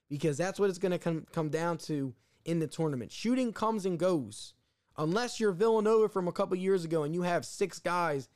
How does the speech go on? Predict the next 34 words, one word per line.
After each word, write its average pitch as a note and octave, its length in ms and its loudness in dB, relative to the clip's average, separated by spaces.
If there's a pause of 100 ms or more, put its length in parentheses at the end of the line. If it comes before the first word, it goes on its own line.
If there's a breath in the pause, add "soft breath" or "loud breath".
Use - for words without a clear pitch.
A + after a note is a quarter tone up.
(160)
that D#3 120 -4
can C3+ 120 -6
shoot - 260 -6
the D3+ 100 0
lights E3 320 -2
out D3 160 0
on C3+ 120 -4
any D#3+ 160 -2
given C#3+ 320 -2
night, D#3+ 260 -2 (1700)
it's - 80 -18
gonna F#3+ 180 0
be E3 140 -4
tough F#3 260 -4
to D3+ 80 -8
score D#3 260 -2
points. D3+ 460 -4 (320)
So E3+ 140 -2
I'm A3 120 2
going A3 180 4
with G#3 100 0
Connecticut A#3 680 0 (260)
beating A#3+ 320 2
Maryland. G3+ 560 2 (320 soft breath)
And F3+ 160 0
in F3 180 2
this B3+ 220 0
matchup, A#3+ 520 0 (320)
I A3 140 0
love G#3+ 440 2
Alabama F#3+ 640 0
in F3 80 0
this E3+ 180 -2
tournament. D3+ 460 -4